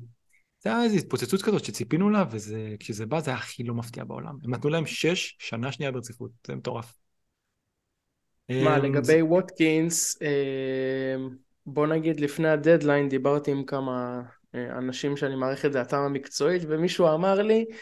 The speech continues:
Speaker 2: "זהו, נגמרה החגיגה של ווטקינס, השבוע נגד ההגנת ברזל של ניוקאסל."
Speaker 1: זה לא הייתי אני,
Speaker 2: אבל
Speaker 1: אבל.
Speaker 2: זה
Speaker 1: אני לא
Speaker 2: לא
Speaker 1: אמרתי
Speaker 2: היית
Speaker 1: דבר
Speaker 2: אתה,
Speaker 1: כזה.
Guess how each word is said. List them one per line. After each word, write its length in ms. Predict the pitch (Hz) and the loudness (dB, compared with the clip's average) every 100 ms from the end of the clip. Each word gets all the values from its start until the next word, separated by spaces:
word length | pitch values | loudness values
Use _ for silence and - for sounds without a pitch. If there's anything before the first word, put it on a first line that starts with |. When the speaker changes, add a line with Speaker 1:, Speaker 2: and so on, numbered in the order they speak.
| - - _ _ | -20 -20 _ _
Speaker 2:
"זהו, 380 | 139 139 196 185 | -4 4 8 8
נגמרה 520 | 143 131 135 135 175 | 6 2 4 6 10
החגיגה 480 | 202 185 151 143 135 | 10 8 4 4 2
של 180 | 131 127 | 2 0
ווטקינס, 840 | 127 131 - - 185 208 202 - - | 2 2 0 -4 -2 -2 -4 -6 -8
השבוע 460 | - 131 127 143 | -6 -4 0 2
נגד 280 | 143 143 143 | 2 2 2
ההגנת 420 | 131 131 135 139 | 2 2 0 0
ברזל 280 | 135 131 131 | 0 0 0
של 160 | 127 127 | -2 -2
ניוקאסל." 760 | 131 139 143 175 - 208 220 - _ _ _ _ _ | -2 -2 -2 -2 0 0 -2 -6 _ _ _ _ _
Speaker 1:
זה 180 | 117 143 | 2 6
לא 80 | 156 | 8
הייתי 220 | 160 139 | 8 4
אני, 140 | 120 | 0
Speaker 2:
אבל 100 | 117 | -2
Speaker 1:
אבל. 100 | 120 | -6
Speaker 2:
זה 40 | 117 - _ _ _ - | -10 -16 _ _ _ -4
Speaker 1:
אני 100 | 131 | 4
לא 60 | 147 | 8
Speaker 2:
לא 40 | |
Speaker 1:
אמרתי 160 | 165 151 | 8 8
Speaker 2:
היית 100 | 139 | 6
Speaker 1:
דבר 100 | 117 | 2
Speaker 2:
אתה, 120 | 127 | 0
Speaker 1:
כזה. 120 | 127 | -2